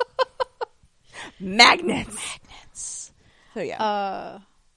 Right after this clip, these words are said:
Speaker 2: so, I mean, that, that's going on. Um, and if, you know, we get to the end of Agents of shield and, you know, Agent Carter's out there.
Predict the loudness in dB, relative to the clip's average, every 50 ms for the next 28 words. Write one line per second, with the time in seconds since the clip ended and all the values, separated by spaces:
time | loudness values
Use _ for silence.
0 | _ _ -20 -18 -6 -4 -4 -2 -2 -4 -8 -8 -8 -8 -6 -6 -6 -6 -6 -6
1 | _ -8 -8 -8 -8 -8 -8 -6 -6 -6 -6 -6 -8 -8 -6 -6 -4 -4 -6 -6
2 | -8 -8 -4 -4 -6 -6 -6 -14 -10 -6 -4 -2 0 0 0 0 -2 -2 -2 -2
3 | -4 -2 -6 -4 -2 -2 -2 -2 -2 -2 -2 -2 -2 0 2 2 2 2 0 -2
4 | 0 -2 -4 -4 -4 -6 -6 -4 -2 0 0 2 0 0 0 -2 -2 -2 -2 -4
5 | -6 -8 -8 _ -4 -4 -4 -4 -6 -4 -4 -4 -4 -6 -2 2 2 4 4 4
6 | 2 2 2 4 2 2 2 0 -2 -2 -2 -2 -4 -6